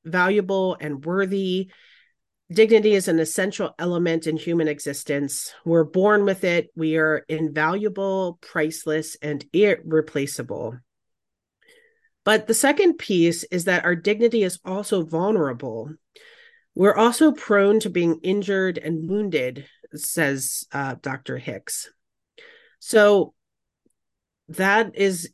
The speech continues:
seems like a paradox <laughs> there, right? We are inherently worthy, we have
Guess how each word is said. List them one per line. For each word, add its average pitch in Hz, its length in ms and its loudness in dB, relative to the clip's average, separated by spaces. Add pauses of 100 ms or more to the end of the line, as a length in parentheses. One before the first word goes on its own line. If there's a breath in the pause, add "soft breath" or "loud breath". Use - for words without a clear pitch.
seems 269 380 2
like 226 160 4
a 185 60 0
paradox 165 760 0
<laughs> - 20 -12
there, 147 320 2
right? 156 340 0
We 180 240 0
are 160 220 2
inherently 190 580 -2
worthy, 151 460 -6
we 156 260 -6
have 262 380 -2